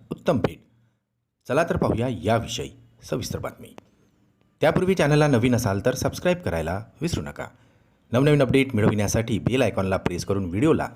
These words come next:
लाईक करायलाही विसरू नका. जर आपल्याला किंवा आपल्या कुटुंबातील एखाद्यास पेन्शन प्राप्त होत असेल तर ही बातमी आपल्यासाठी एकदम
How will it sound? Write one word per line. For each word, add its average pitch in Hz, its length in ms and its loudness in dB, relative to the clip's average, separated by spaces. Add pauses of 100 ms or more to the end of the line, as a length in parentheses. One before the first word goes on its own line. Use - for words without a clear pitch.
लाईक 110 220 0
करायलाही 80 460 -4 (360)
विसरू - 240 -6
नका. - 200 -16 (1200)
जर 175 120 6
आपल्याला 185 300 4
किंवा 175 240 2
आपल्या 156 180 2
कुटुंबातील 143 460 0
एखाद्यास 120 460 0
पेन्शन 110 320 0
प्राप्त 107 300 -2
होत 107 240 -2
असेल 95 300 -2
तर 110 80 0
ही 101 140 -4
बातमी 87 440 -4
आपल्यासाठी 95 600 -4
एकदम 123 440 -4